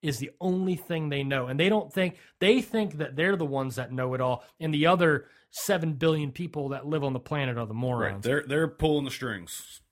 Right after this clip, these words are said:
Speaker 1: So in response to the sentiments from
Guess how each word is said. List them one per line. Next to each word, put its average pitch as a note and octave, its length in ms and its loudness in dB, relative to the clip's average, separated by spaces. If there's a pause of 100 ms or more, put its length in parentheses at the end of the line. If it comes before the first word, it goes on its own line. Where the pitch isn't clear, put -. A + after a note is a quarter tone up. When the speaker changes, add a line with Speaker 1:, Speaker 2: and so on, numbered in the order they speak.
Speaker 1:
So F3 260 0
in A3 180 4
response F#3 680 0
to - 160 -4
the C3+ 100 -2
sentiments D3 640 -2 (680)
from D#3 400 2